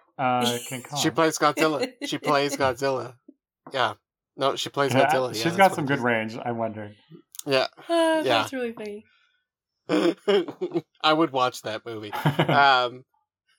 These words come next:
Speaker 3: yeah, no, it's, uh, the one with Bryan Cranston was really bad.
Speaker 2: Mm.
Speaker 3: Uh, <laughs> and, uh, I don't know why. I have a friend who's really into it. He's like, "The new one's out right away."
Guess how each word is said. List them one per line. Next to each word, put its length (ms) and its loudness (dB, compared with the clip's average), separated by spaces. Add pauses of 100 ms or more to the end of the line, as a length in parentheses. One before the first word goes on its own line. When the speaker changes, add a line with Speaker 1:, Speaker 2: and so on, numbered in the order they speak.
(880)
Speaker 3:
yeah, 180 6
no, 220 4
it's, 320 -4
uh, 360 6 (280)
the 120 -8
one 180 2
with 160 -8
Bryan 260 4
Cranston 520 0
was 160 -6
really 200 0
bad. 400 2 (300)
Speaker 2:
Mm. 260 -18 (240)
Speaker 3:
Uh, 320 2 (300)
<laughs> 320 -14
and, 360 0
uh, 480 0
I 80 4
don't 160 4
know 100 4
why. 560 2
I 80 2
have 100 2
a 60 -4
friend 320 -2
who's 160 -10
really 220 -4
into 200 -6
it. 200 -12
He's 220 -8
like, 180 -2 (320)
"The 100 2
new 160 0
one's 200 2
out 160 2
right 140 0
away." 420 0